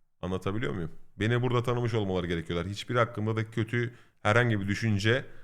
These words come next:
e, sergilemedim. Kötü bir şey demedim. Kötü bir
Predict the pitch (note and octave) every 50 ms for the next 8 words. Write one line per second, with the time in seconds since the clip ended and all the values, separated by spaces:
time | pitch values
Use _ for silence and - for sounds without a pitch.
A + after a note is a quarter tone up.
0 | - - - - _ _ _ _ - G2+ G2 G2 G2 F#2+ F#2+ F#2+ F#2+ F#2+ F#2+ F#2+
1 | F#2+ F#2 F#2 F#2+ F#2 F#2 - - - - - - - _ _ _ _ _ _ _
2 | _ _ _ _ _ _ - - - A#2 A2 A2 G#2 A2 A#2 A#2+ A2 F2+ F#2 G#2+
3 | A2 - - - - _ _ _ _ _ _ _ _ _ _ _ _ - A2 -
4 | B2+ A#2 G#2+ - - A2+ G#2+ G#2+ A2+ A2+ A2+ G#2 F2 F#2 A2+ D3 - - _ _
5 | _ _ _ _ _ _ _ _ _ _ _ _ - - A#2 A2 - B2 A#2+ C3
6 | C3 C3 -